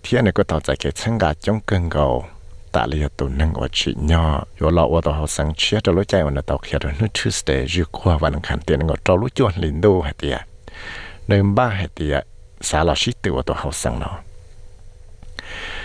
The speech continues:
Giờ là cho Mister Carroll và do ba nọ Labor Rights Faction ở lọ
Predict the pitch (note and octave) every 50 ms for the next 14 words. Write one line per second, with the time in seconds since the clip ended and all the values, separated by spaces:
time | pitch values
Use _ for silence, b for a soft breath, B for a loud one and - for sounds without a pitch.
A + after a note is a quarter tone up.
0 | B B B B B - - - - - - - D2+ D2 D#2+ - F#2 E2+ E2+ F#2
1 | G2+ - - F2+ - - - E2 D#2+ D2+ D#2 D#2 D2+ C#2+ C#2+ D2 D2+ C#2+ C#2+ D#2
2 | G2 F#2 E2+ E2 - - G2+ B2 A#2 F2+ B1+ - C2 C2 - - E2+ F2 E2+ E2
3 | D2+ - G2 G#2 G2 E2+ - - - - - D#2+ - - - - B1+ C2 C2+ C2+
4 | B1+ - - - - C#2+ B1+ -